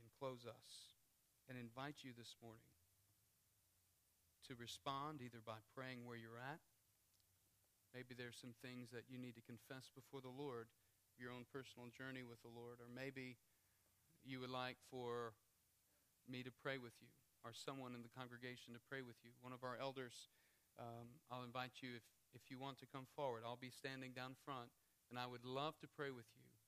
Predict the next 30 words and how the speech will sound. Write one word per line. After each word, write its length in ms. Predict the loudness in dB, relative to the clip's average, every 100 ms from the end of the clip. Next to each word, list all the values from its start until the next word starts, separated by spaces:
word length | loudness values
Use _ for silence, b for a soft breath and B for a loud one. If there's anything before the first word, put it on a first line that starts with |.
| b b b -6
uh, 200 | -6 -4 -2
over, 400 | 0 0 0 -2 b b -20
uh, 220 | -14 -6 -4
over 160 | 0
anything 480 | 2 2 2 -2 -2
that 160 | -2 -4
maybe 240 | -6 -6 -6
you 260 | -8 -10 -12 -16
sense 460 | -8 -4 -4 -6 -8
the 80 | -4
Lord 220 | -4 -4 -12 -20 -20 -20 -20 0
calling 320 | 2 4 2
you 180 | -2 -4
and 140 | -6 -10 -8
you 80 | -4
needing 300 | -2 -2 -6 -10 -4
prayer 260 | -2 -2
in. 140 | -6 -14 -18 -20 -20 B B B -16 2
I 60 |
want 100 | 4
to 80 | 4
invite 220 | 6 6 6
you 80 | -2
this 200 | -2 -2
morning 220 | -2 -2 -4
to 60 |
respond 540 | -8 -8 -2 2 2 0
as 120 | -4
the 100 | -6
Lord 240 | -4 -6